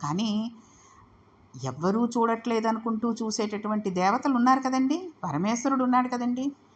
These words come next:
అమ్మవారు ఉంది కదండి, ఆవిడ గమనించదా? నువ్వు ఇల్లు శుభ్రం లేకుండా పైకి ఏదో,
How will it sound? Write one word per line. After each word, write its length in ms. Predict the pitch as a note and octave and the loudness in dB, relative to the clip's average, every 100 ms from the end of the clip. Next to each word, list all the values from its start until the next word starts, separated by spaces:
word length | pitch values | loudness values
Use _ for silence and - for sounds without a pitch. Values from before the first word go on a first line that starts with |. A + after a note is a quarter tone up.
| _ _ D3 | _ _ 0
అమ్మవారు 440 | D3+ G3 B3 C4+ | 2 6 6 4
ఉంది 140 | A#3+ | 2
కదండి, 440 | A#3+ B3+ C4 C#4 F4 - _ _ _ _ _ C#3+ | 0 0 0 0 -4 -12 _ _ _ _ _ 0
ఆవిడ 220 | E3 A3 | 2 4
గమనించదా? 720 | G#3+ G#3+ C#4+ C#4+ C#4 B3+ F#3 E3 - _ _ _ _ _ _ _ _ | 4 6 4 4 4 4 4 -4 -14 _ _ _ _ _ _ _ _
నువ్వు 260 | C#3 C#3 F#3+ | -6 -2 0
ఇల్లు 240 | B3 F3 | 0 0
శుభ్రం 380 | B3 - A3+ A#3+ | 0 0 0 0
లేకుండా 400 | A3+ G#3 G3 A3+ | 0 -2 2 2
పైకి 380 | C4+ G#3 G3+ A#3 | 4 2 2 0
ఏదో, 500 | A#3 F#3+ A3+ G#3+ D3+ | -2 2 4 4 2